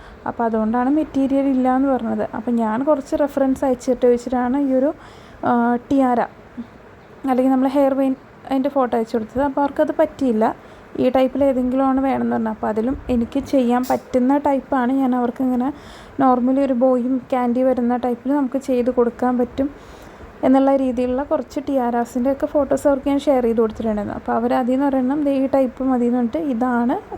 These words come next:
സെലക്ട് ചെയ്ത് തന്നിട്ടുണ്ടായിരുന്നത്. ഉം, പിന്നെ അതിന് ശേഷം, ആ, ഗ്രീൻ രണ്ട് ഡ്രസ്സ് ഉണ്ട്. അപ്പോൾ രണ്ടെണ്ണം വേണമെന്നാണ് അവർ പറഞ്ഞിട്ടുണ്ടായിരുന്നത്. അപ്പോൾ ഗ്രീൻ ഫ്രോക്ക് ആയതുകൊണ്ട് തന്നെ ടിയാര ടൈപ്പ് ചെയ്യാമെന്ന് പറഞ്ഞപ്പോൾ അവർക്കത് പറ്റിയില്ല. ഉം, വേറെ പാറ്റേൺ ചോദിച്ചപ്പോൾ ഞാൻ already ചെയ്തിട്ടുള്ള ഒരു ക്രൗണിൻ്റെ,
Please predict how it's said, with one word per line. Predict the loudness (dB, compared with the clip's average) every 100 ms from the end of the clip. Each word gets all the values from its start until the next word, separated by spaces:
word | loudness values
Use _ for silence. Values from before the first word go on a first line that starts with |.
| 0
സെലക്ട് | 2 2 -2 -2
ചെയ്ത് | -2
തന്നിട്ടുണ്ടായിരുന്നത്. | 0 0 0 0 0 0 -2 -4 -6 -8 -14 -20 -20 -20 -20 -8 0
ഉം, | 2 2 0 0
പിന്നെ | 2 2
അതിന് | 2 0
ശേഷം, | 2 0 0 -4 -4 -4
ആ, | -2 -2
ഗ്രീൻ | 0 0 -2 -2
രണ്ട് | 0 2 4 2 0 -4
ഡ്രസ്സ് | -4 -2 0
ഉണ്ട്. | 0
അപ്പോൾ | 0 0
രണ്ടെണ്ണം | 0 0 0 2
വേണമെന്നാണ് | 0 0 0 0 0
അവർ | 0
പറഞ്ഞിട്ടുണ്ടായിരുന്നത്. | 0 -2 -2 -4 -2 -4 -8 -14 -20 -16 -4
അപ്പോൾ | -2
ഗ്രീൻ | 2 2 2
ഫ്രോക്ക് | 2 0 2 0
ആയതുകൊണ്ട് | 0 0 0
തന്നെ | -2 -2 -2 0
ടിയാര | 2 2 0
ടൈപ്പ് | 0 0 0 -2
ചെയ്യാമെന്ന് | -2 0 0
പറഞ്ഞപ്പോൾ | -2 -2
അവർക്കത് | -2 0 0
പറ്റിയില്ല. | 0 -2 -2 0 0 -2 -6 -20 -20 -20 -20 -6 0
ഉം, | 4 4 2
വേറെ | 2 0
പാറ്റേൺ | 0 -2 0 -2
ചോദിച്ചപ്പോൾ | -2 -2 -2
ഞാൻ | 0
already | 0 0 0 -2
ചെയ്തിട്ടുള്ള | 0 2 2 2
ഒരു | 2 0 0
ക്രൗണിൻ്റെ, | 2 2 2 0 0